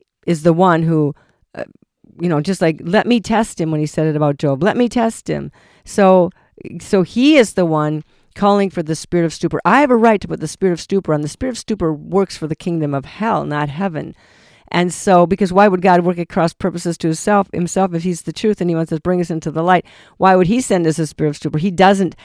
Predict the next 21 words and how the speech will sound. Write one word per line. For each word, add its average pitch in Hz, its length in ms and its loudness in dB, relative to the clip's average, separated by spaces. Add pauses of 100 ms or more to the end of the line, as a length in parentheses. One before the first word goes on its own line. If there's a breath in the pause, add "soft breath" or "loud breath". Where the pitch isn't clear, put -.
(180 loud breath)
but 170 100 -6
the 180 80 2
devil 185 320 4
does. 175 400 4
And 175 160 0
the 165 60 0
devil 180 440 2 (280 soft breath)
is 160 240 -2
using 202 380 2
that 160 200 2
to 165 160 0
confuse 196 600 -2
the 170 80 -4
people, 160 280 -2
b-, 139 160 -10
like 156 260 0
you 185 80 -4
said, 151 360 0
blind 175 480 2
their 170 240 0
eyes. 156 340 -2